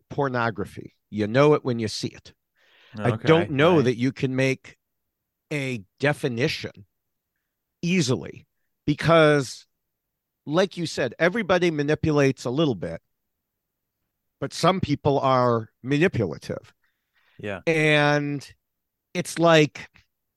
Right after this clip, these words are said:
Speaker 1: if a guy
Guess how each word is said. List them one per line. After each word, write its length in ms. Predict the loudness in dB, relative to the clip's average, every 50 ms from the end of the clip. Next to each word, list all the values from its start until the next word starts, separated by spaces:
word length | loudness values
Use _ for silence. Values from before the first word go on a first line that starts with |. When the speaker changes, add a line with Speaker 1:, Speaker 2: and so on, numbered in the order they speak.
| _ _ _ _ _
Speaker 1:
if 400 | 2 2 2 0 -2 -10 -20 -20 -20 -20 _ _ _ _ _ _ _ _ _ _ _ _ _ -6
a 80 | -4
guy 800 | 0 2 4 4 6 6 6 4 4 2 0 -4 -6 -10 -14